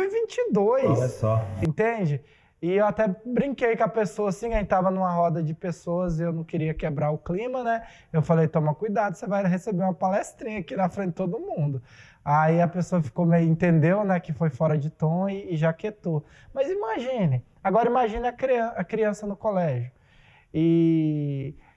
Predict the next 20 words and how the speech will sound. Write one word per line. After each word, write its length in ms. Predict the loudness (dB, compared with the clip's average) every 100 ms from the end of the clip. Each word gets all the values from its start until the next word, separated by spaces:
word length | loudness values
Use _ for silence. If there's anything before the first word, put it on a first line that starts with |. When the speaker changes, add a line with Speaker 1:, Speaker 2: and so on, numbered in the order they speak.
| _ 0
Speaker 1:
eu 140 | 2
queria 240 | 4 2 2
ter 120 | 0
referência, 800 | 0 0 0 2 4 2 0 -4
queria 240 | 0 0
ter 240 | 2 0 0
livros. 480 | 0 -2 -2 -4
E 40 | 0
eu 80 | 0
tenho 180 | 0 -2
três 300 | 0 -2 -4
sobrinhas. 720 | -2 0 2 0 -2 -4 -10 _ _ _
Aí 100 | 0
eu 60 | 2
falei, 220 | 2 2
"Não, 200 | 4 2
vou 120 | 0
pôr 180 | -2 -2
uma 140 | 0 0
referência, 640 | 0 -2 0 0 0 -4